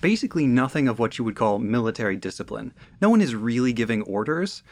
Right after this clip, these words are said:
No one is, like, insisting that these people stay. There are no uniforms. They're all just wearing regular civilian clothing.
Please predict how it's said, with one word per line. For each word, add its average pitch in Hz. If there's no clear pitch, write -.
No 127
one 123
is, 113
like, 101
insisting 117
that 110
these 104
people 107
stay. 107
There 117
are 160
no 165
uniforms. 151
They're 117
all 123
just 135
wearing 117
regular 107
civilian 113
clothing. 104